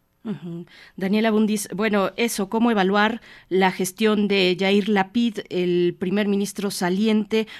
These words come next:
un político de centro? ¿Qué pasó en su gobierno? ¿Qué pasó en su gobierno con relación a los territorios palestinos, a la cuestión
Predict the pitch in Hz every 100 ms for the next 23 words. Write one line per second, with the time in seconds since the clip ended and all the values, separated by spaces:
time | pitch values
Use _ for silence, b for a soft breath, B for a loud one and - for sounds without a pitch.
0 | B 208 202 196 190 208 202 214 202 180
1 | 170 190 240 226 226 - 220 220 - -
2 | 240 226 214 - 220 214 - 190 214 202
3 | 240 277 262 240 226 220 214 196 214 233
4 | 214 180 175 170 214 214 185 - 165 170
5 | 196 196 190 170 160 - 220 196 202 -
6 | 165 165 165 - 196